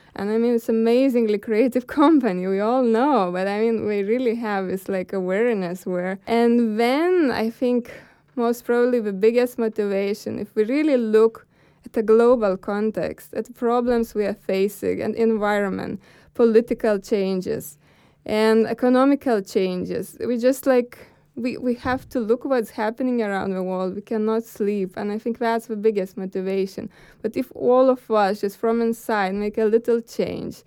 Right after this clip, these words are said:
so we can make this world better. And I know it sounds big, but I, <laughs> it's just like, you know, uh, I, I know one good quote from Dalai Lama, but he said, "Oh, if you think you are too small to make a difference,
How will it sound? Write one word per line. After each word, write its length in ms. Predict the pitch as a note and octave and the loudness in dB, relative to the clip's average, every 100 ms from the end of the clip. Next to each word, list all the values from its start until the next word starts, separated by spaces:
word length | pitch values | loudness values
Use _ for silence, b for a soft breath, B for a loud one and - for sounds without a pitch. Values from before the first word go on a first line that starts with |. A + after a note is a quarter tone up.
| b b b | b b b
so 160 | - | -6
we 140 | G3 A3 | -4 -4
can 300 | A3 A3+ G#3 | -2 -2 0
make 200 | F#3 F#3+ | -2 -4
this 240 | G3+ G3 | -8 -8
world 360 | F#3 F3+ - A3 | -6 -6 -6 -6
better. 400 | - - - - | -8 -8 -10 -6
And 160 | G#3 A#3 | 0 2
I 140 | C#4 | 4
know 160 | D#4 F#4 | 4 4
it 80 | |
sounds 440 | - D#4 D4+ D#4+ B3 | 2 4 4 4 0
big, 400 | G3 A#3+ A#3+ G#3 | 0 6 6 6
but 160 | F#3+ | 4
I, 160 | G3+ C#4 - | 2 2 0
<laughs> 80 | - | 0
it's 300 | C4 B3 A3+ | 4 4 6
just 240 | B3+ - | 4 4
like, 260 | A#3+ A3 A3+ B B B B | 2 2 0 B B B B
you 140 | A3+ G#3+ | -2 2
know, 260 | A3 G#3 G3 | 4 4 2
uh, 420 | E3+ G3 F#3+ - | 2 2 0 -2
I, 540 | - G3 G3 - - G3 | -2 0 0 0 -2 0
I 40 | |
know 180 | G3+ G#3 | 0 0
one 300 | G#3 G#3+ G#3+ | 0 0 2
good 160 | G#3 A3 | 2 0
quote 340 | - G#3 G#3 | 0 0 0
from 240 | G#3+ G#3 G3+ | 0 -4 -2
Dalai 280 | G3 F#3+ F#3+ | -2 0 0
Lama, 400 | F#3+ A3 C#4 D4+ | 0 0 0 0
but 180 | A#3+ A3+ | -2 -2
he 180 | G#3 | -4
said, 300 | G#3 A3 G#3 G3+ | -4 -2 -2 -2
"Oh, 200 | - G#3 | -2 -2
if 200 | G3 - | -4 -6
you 60 | |
think 300 | G#3+ - B3+ | -6 -2 -2
you 60 | B3 | 0
are 60 | A3+ | -2
too 140 | A3+ | -4
small 320 | G#3+ A3+ A3+ | -6 -2 -2
to 100 | A3+ | -2
make 240 | A3+ A3 A3 | -2 -2 -4
a 40 | |
difference, 640 | G3 A3+ C#4 C#4+ D4+ E4 | 0 0 0 -4 -2 -6